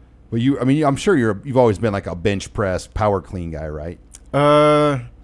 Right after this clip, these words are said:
Speaker 2: yeah, power clean, bench. I mean, I, I, I've, like, um, back squat is my, actually my favorite, my favorite, um, you know what I'm saying, uh,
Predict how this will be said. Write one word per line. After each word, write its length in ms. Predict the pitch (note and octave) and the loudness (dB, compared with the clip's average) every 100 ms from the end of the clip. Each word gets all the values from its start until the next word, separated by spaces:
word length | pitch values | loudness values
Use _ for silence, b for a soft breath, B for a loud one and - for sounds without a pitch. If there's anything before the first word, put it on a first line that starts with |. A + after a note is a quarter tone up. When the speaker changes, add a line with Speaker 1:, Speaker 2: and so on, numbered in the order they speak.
| b b b b b - | b b b b b -8
Speaker 2:
yeah, 260 | B2+ B2+ | -2 -2
power 360 | A#2+ D3 C#3 C#3 | 0 2 2 2
clean, 500 | C3+ D3 C#3 C#3 C3+ | -2 -4 -4 -4 -4
bench. 460 | A#2+ C3+ C3+ - - - - - - | -2 -4 -4 -8 -18 -20 -20 -20 -18
I 120 | - E3 | -6 -2
mean, 180 | F3+ | 0
I, 300 | D#3+ C3+ G3 - | 0 0 0 0
I, 140 | F#3+ | 0
I've, 180 | D#3 A#2 - B | -2 -4 -16 B
like, 220 | D#3+ C3+ - - - | -2 -2 -2 -16 -14
um, 600 | - C#3 C3 B2 A2+ A2+ - - - - - - - | -6 -2 -2 -2 -6 -8 -14 -20 -20 -18 -18 -20 -6
back 240 | B2 E3+ | 2 2
squat 240 | - G3 F3 | 2 0 0
is 80 | D3 | 0
my, 260 | D3 C3+ - | -2 -2 -2
actually 300 | C#3+ C#3+ D3 | -4 -4 -6
my 180 | B2+ | -6
favorite, 480 | A#2 C#3+ C#3+ C#3+ B2+ - | -4 -4 -2 -2 -4 -8
my 180 | B2 A#2+ | -8 -8
favorite, 460 | - C#3 C3 C3 A#2+ | -4 -4 -2 -4 -6
um, 520 | A#2+ A#2+ A#2 A#2 A#2 - - B B - | -8 -8 -6 -8 -10 -16 -20 B B -12
you 60 | |
know 60 | B2 | -10
what 40 | |
I'm 60 | A#2+ | -8
saying, 420 | C3 B2 A#2+ A#2 | -8 -6 -6 -8
uh, 420 | A#2 A#2 A#2 A2+ | -10 -10 -10 -12